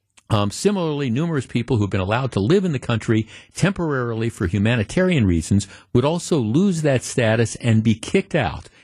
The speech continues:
including tens of thousands of the Afghans who were evacuated amid the twenty twenty-one Taliban takeover and allowed to enter the U S.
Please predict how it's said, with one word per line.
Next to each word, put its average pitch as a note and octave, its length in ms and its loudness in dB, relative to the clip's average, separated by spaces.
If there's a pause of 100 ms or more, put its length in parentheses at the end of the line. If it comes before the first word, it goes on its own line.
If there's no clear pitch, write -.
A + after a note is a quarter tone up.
(140)
including C#3 440 2
tens F3 280 0
of E3+ 100 0
thousands B2+ 480 0
of A2 100 -4
the F#2 200 0
Afghans F2+ 640 -2 (240)
who C#3+ 100 4
were A2+ 160 4
evacuated C3 800 0
amid G#2+ 280 0
the G2 100 0
twenty D3+ 280 -2
twenty-one A2+ 480 2
Taliban B2+ 500 -2
takeover G2+ 680 0 (240)
and A2 140 2
allowed A2 340 2
to - 160 -4
enter B2+ 400 2
the G2+ 160 -2
U G#2 500 2
S. - 420 -4